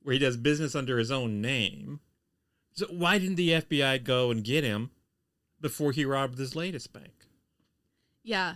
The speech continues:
Speaker 2: it's a, it, they try to answer that by being like, "Yeah, we were watching him, but we just figured we'd grab him when they came out."
Speaker 1: When he, when he came for robbery number thirty-eight.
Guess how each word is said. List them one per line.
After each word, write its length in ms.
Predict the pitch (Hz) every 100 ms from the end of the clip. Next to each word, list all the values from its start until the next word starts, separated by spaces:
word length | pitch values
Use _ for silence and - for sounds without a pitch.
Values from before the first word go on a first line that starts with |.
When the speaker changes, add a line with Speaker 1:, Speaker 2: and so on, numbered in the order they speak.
| -
Speaker 2:
it's 200 | - 190
a, 200 | 185 -
it, 160 | 202 -
they 120 | 202
try 200 | 202 233
to 160 | 214 -
answer 300 | 196 202 196
that 180 | 175 180
by 140 | 175
being 160 | 175 175
like, 160 | 175
"Yeah, 220 | 220 233
we 120 | 214 208
were 80 | 190
watching 460 | 202 196 180 180
him, 120 | 175
but 80 | 170
we 100 | 175
just 180 | 185 -
figured 280 | 202 175 170
we'd 180 | 170 170
grab 260 | 180 175
him 100 | 180
when 120 | 165 147
they 120 | 143
came 260 | - 160
out." 80 | 156
Speaker 1:
When 80 | 160
he, 60 | 160
when 140 | 147
he 60 | 131
came 240 | 165 143
for 380 | - 147 123 123
robbery 420 | 127 127 127 120
number 200 | 113 110
thirty-eight. 680 | 110 117 104 117 107 -